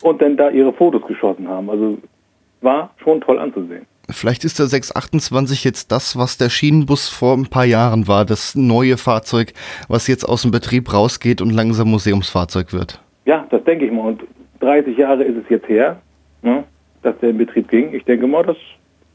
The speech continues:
Speaker 2: Und ich
Speaker 1: kommt
Speaker 2: denke, dass da auch die Lackierung was dazu beiträgt. Wenn man sonst Fotos davon machen möchte, ist das halt in, in Grün nicht mehr möglich.
Speaker 1: Ganz bestimmt, weil ich müsste jetzt überlegen, aber ich glaube, dass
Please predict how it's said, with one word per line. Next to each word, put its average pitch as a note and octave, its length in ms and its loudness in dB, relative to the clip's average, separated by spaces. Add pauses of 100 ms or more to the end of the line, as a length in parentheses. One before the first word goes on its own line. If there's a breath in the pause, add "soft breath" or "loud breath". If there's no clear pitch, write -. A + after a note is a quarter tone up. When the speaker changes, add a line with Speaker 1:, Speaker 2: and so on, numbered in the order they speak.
Speaker 2:
Und C3+ 160 2
ich C#3 60 2
Speaker 1:
kommt - 120 -4
Speaker 2:
denke, E3 200 0
dass D3+ 180 -2
da C3 140 2
auch A2+ 160 0
die C3+ 100 2
Lackierung A2+ 480 2
was G2+ 140 0
dazu A2 260 -2
beiträgt. G#2 460 0
Wenn A2+ 60 4
man A2 140 4
sonst A2+ 240 -2
Fotos A#2 320 -4
davon A#2 280 0
machen A2+ 260 2
möchte, A#2+ 300 0
ist - 280 -2
das A2 160 -2
halt A2+ 140 2
in, G#2 220 -2 (340 loud breath)
in A2 160 0
Grün A2+ 280 2
nicht A2+ 140 0
mehr C3 120 2
möglich. G2+ 500 -2 (140)
Speaker 1:
Ganz C#3+ 240 2
bestimmt, D3 320 2
weil C#3 160 2
ich C3+ 100 -2 (400)
müsste F#3+ 300 2
jetzt D#3+ 280 2
überlegen, C#3 420 2
aber C#3+ 120 0
ich - 80 -6
glaube, C3+ 320 2
dass D3 140 0